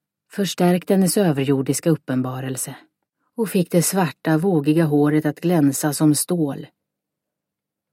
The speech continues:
Hon vände det välskapta ansiktet mot dörren med ilska i de mörka ögonen.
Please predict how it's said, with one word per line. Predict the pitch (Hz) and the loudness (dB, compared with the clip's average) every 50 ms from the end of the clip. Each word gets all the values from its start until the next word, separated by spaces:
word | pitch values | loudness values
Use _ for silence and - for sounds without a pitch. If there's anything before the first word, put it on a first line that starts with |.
| _ _ _ | _ _ _
Hon | - 226 208 202 | -2 0 2 2
vände | 233 233 208 190 185 196 | 4 4 2 2 2 2
det | 208 208 | 2 2
välskapta | 208 220 202 165 147 143 - - 170 165 160 - 185 185 | 2 2 2 2 2 0 -2 -2 -2 -2 -2 -2 -2 0
ansiktet | 190 165 143 131 - - 170 160 - 160 151 - | 2 2 2 2 2 -2 -4 -4 -2 -4 -4 -2
mot | 170 143 - | -4 -2 -2
dörren | 147 143 151 151 160 165 160 156 156 | -2 0 0 0 2 2 4 6 6
med | 160 | 4
ilska | 160 202 190 156 139 131 - - - - 202 | 4 2 2 2 0 0 -2 -6 -6 -4 -2
i | 180 | 2
de | 160 156 151 | 2 4 4
mörka | 160 170 156 131 120 - 156 151 | 4 4 2 0 0 -2 -2 -2
ögonen. | 135 131 131 143 139 135 131 147 151 | -2 -2 -2 -2 -2 -2 -2 -4 -8